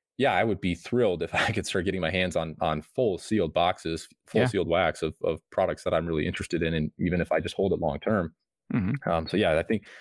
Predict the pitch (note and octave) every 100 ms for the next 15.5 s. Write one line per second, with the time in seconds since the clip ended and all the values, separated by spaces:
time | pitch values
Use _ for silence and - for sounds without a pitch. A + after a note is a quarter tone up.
0 | - - B2 C3+ B2 C3 C#3 B2 A2+ A2
1 | G#2 A2 - G#2 G#2+ F#2+ G2 F2+ F2+ F#2
2 | F2+ E2+ E2 E2+ E2+ - E2+ D#2+ - G#2+
3 | G#2+ G#2 _ - _ - G#2 B2+ G#2 G2
4 | F#2+ F2+ E2 - E2+ D#2 - D#2+ E2 -
5 | E2+ D#2+ E2 - - D#2 D2+ D#2+ D#2+ D#2+
6 | D#2+ D#2 F#2 D#2+ D2+ D#2+ D#2 D#2 D#2 D#2+
7 | D#2 D2+ - - F2 G1+ G1+ - D#2+ -
8 | D#2+ - D2+ D2+ D#2+ - - _ _ _
9 | _ - F#3 F4 A3+ - B3+ - D3 G2
10 | D#2 B2 D3+ C#3+ C3+ A#2 D#3 C#3 A#3 A3
11 | D#3 C#3 C3+ B2 B2 G#2+ B2 A#2 A2 B2
12 | A2 A2 G#2 A2+ - A2+ G#2 A#2+ G2 E2+
13 | F2+ - - _ - A2+ F#2+ F#2 A#2+ C3
14 | B2 A2+ - C3+ A#2 G#2 A#2+ C3+ B2+ A2+
15 | A2+ B2 C3 G#2+